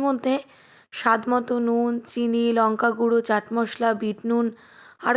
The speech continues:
কালো জিরে দিয়ে ভালো করে মাখিয়ে নিয়ে একটু বেশি করে তেল দিয়ে ময়ান দিয়েছিলাম। ভালো করে ময়ান হয়ে গেলে অল্প অল্প জল দিয়ে মেখে নিয়েছি। এবার এক ঘন্টা পরে ভালো করে ময়দাটাকে ঠেসে নিয়ে খুব ছোট ছোট করে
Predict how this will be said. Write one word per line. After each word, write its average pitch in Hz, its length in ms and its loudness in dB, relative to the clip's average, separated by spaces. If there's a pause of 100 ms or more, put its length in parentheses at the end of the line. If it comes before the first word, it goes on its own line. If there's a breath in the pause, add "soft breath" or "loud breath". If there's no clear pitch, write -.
কালো 226 260 4
জিরে 262 320 -2
দিয়ে 247 140 0 (140)
ভালো 226 180 0
করে 247 180 4
মাখিয়ে 240 420 0
নিয়ে 247 240 0 (640 soft breath)
একটু 254 220 -2 (100)
বেশি 254 280 0
করে 285 160 4
তেল 240 320 0
দিয়ে 262 140 0
ময়ান 220 280 2 (100)
দিয়েছিলাম। 190 480 -4 (480 loud breath)
ভালো 240 240 2
করে 285 260 2
ময়ান 240 280 4
হয়ে 277 160 0
গেলে 247 240 0
অল্প 220 260 0 (100)
অল্প 240 120 -6 (160)
জল 226 240 2
দিয়ে 285 140 -4
মেখে 233 300 -2
নিয়েছি। 190 380 -4 (460 soft breath)
এবার 269 240 0 (100)
এক 226 60 0 (120)
ঘন্টা 285 280 0
পরে 247 320 0 (580 loud breath)
ভালো 240 280 2
করে 285 160 2
ময়দাটাকে 254 540 0 (100)
ঠেসে 240 300 -2
নিয়ে 240 240 -2 (440 loud breath)
খুব 302 140 0 (100)
ছোট 285 120 0 (120)
ছোট 285 160 -2
করে 302 180 2